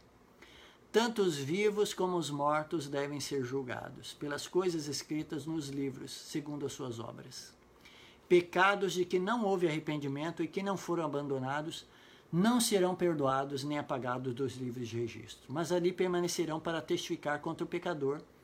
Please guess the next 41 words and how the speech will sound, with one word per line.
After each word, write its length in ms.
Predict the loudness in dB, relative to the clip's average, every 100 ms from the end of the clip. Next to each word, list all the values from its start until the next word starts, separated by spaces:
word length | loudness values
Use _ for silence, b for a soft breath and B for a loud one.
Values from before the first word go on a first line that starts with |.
| B B B
no 160 | 0
dia 180 | 6 6
de 120 | 6
Deus, 480 | 2 0 0 -4 -8
ou 320 | -2 -2 -2 -6 -4
o 100 | -2
juízo 360 | 2 2 2 -2
final 400 | -6 -2 -2 -2
depois 360 | -4 -2 -2
do 80 | -4
milênio. 480 | -6 -4 -4 -6 -10 -20 -20 -20 B B B B B 6
Todos 400 | 8 8 2 0
quantos 420 | 2 2 0 0
desejem 680 | 6 6 6 2 2 0 -2
seu 200 | -4 -4
pecado 440 | -4 -4 -4 -4 -4
sejam 440 | -2 -2 -2 -6 -2
conservados 680 | 0 2 0 0 0 -2 -4
no 80 | -4
livro 320 | -4 -4 -4
da 100 | -4
vida, 380 | -2 -2 -4 -10 B B B B
devem 400 | 0 2 2 2
agora, 720 | 2 2 2 2 4 2 0 0
nos 260 | 0 0
poucos 440 | 4 4 4 0 2
dias 300 | 2 2 2
de 120 | 0
graça 380 | 2 2 -2 -6
que 80 |
restam, 440 | -6 -4 -6 -10 -14 -16 B B B
afligir 540 | 2 4 2 4 4
a 80 | 4
alma 320 | 4 2 0
diante 320 | 0 -2 -2
de 140 | -4 -2
Deus 340 | -2 -2 -2
em 80 | -4
tristeza 500 | -4 -4 -4 -4 -4
pelo 220 | -4 -6
pecado 560 | -8 -8 -6 -6 -8